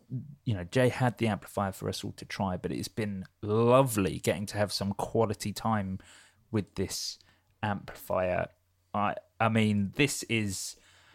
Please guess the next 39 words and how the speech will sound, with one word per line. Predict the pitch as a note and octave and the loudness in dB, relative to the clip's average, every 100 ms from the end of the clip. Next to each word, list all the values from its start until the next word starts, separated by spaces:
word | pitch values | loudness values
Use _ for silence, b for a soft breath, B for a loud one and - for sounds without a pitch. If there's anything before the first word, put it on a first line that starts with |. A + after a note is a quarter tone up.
| b b b _ _ _ _ - | b b b _ _ _ _ -16
d-, | C#3+ - - - - - | -12 -12 -8 -10 -12 -14
d-, | - - | -12 -10
for | - - | 2 4
a | - | 6
thousand | - G3+ G3 F3+ | 8 8 8 6
pounds, | D#3 D#3 C3 - | 8 8 6 6
this | D#3+ - | 6 6
is, | B2 C3 | 6 8
like, | A2+ - A#2+ | 6 4 6
the | B2+ | 6
best | G2+ B2+ - - | 8 6 6 4
thousand | A#2 G#2+ A2 | 4 6 4
pounds | G#2+ G#2 F#2+ | 2 2 0
you | G#2+ | -2
can | A2 | -2
spend | G2+ A2+ G2+ | 0 0 0
on | F#2+ | 0
an | F#2+ | 0
amplifier. | F#2 F2+ - G2 G2 | -2 -4 -8 -6 -4
This | A2+ - | -6 -4
thing | C3 A2 | 0 2
is | G2+ - | 0 -2
fantastically | - - A#2 - - - - - - - G2+ | -6 -4 -2 -4 -8 -8 -10 -8 -6 -4 -2
good. | G2+ - | 0 4
I | C3 | 6
am | C#3+ B2+ B2+ B B B - | 6 6 2 B B B -4
completely, | - D3 C#3+ - E3+ F#3 - A#2 | 0 0 0 -2 0 0 0 0
whilst | G#2 A#2+ A#2+ - - - | 4 4 4 0 -8 2
on | C3+ B2+ A#2+ G#2 | 4 6 4 2
Gear | - E3 | 6 8
of | D#3 - | 8 6
the | A#2+ | 4
Year, | A2 G2 F#2 A2 - | 6 4 2 -2 0
I | A2 | 0
was, | G#2 G#2+ G#2 - B B - | 2 0 -2 -12 B B -10
took | - F#3+ - | -2 -2 0
some | - C#3 | 2 6
real | C#3+ C3+ | 8 6
convincing | - A#2 A2+ G#2+ - E2+ E2+ | 2 0 0 0 -4 -6 -6